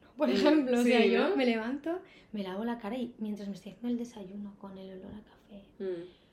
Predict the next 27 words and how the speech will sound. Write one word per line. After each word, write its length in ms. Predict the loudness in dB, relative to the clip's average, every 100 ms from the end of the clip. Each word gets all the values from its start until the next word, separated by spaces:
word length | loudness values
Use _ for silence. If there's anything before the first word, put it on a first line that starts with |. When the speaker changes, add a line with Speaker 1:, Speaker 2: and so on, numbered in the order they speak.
| _ _
Speaker 1:
con, 580 | -8 -4 -4 -6 -8
no 80 | -10
sé, 420 | -12 -12 -12 -10 -10
a 100 | -12 -10
pan 220 | -8 -8
tostado, 580 | -8 -12 -16 -12 -10 -8
lo 100 | -10
que 120 | -14
sea, 280 | -12 -12 -14 _ _ _ _ _ -12
yo 120 | -8
ya 140 | -8 -10
es-, 160 | -18 _ _
es 160 | -18
que 200 | -18 -14 -10
entro 220 | -10 -10 -10
en 80 | -8
un 380 | -8 -12 -14 -6
Speaker 2:
Ujú. 160 | 0 2
Speaker 1:
mood 220 | 2 0
súper, 680 | -10 -10 -8 -8 -8 -8 -10 _ _ _ _ -12
o 40 |
sea, 140 | -8
de 120 | -6 -4
paz. 240 | -4 -4 -8 _ _ _ _ -20 -20 -14
Y 340 | 2 2 2 -4
siempre 480 | -10 -8 -6 -4 -4
que, 480 | 0 0 0 -4